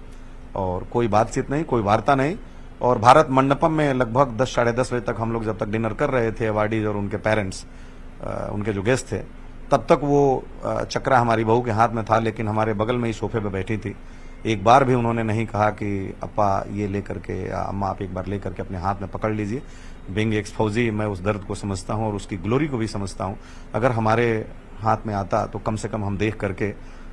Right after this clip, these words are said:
एक क्षण की खातिर ही, लेकिन भाव विभोर जरूर होते।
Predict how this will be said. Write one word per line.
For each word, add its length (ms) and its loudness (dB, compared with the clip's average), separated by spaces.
एक 200 2
क्षण 260 0
की 100 -2
खातिर 400 2
ही, 200 0
लेकिन 400 -2
भाव 200 4
विभोर 260 0
जरूर 260 0
होते। 300 -2